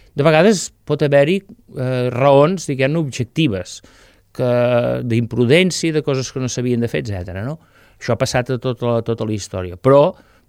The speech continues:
que tampoc això, mm, en, a cap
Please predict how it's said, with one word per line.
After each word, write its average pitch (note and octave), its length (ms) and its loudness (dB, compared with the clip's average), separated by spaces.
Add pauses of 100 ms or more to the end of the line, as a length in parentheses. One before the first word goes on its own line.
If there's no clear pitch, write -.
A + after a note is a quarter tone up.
(140)
que A#2+ 180 2 (220)
tampoc A#2 440 2
això, C3+ 420 -2 (280)
mm, A2 420 -10
en, A#2+ 240 2 (160)
a A2+ 160 4
cap B2 160 0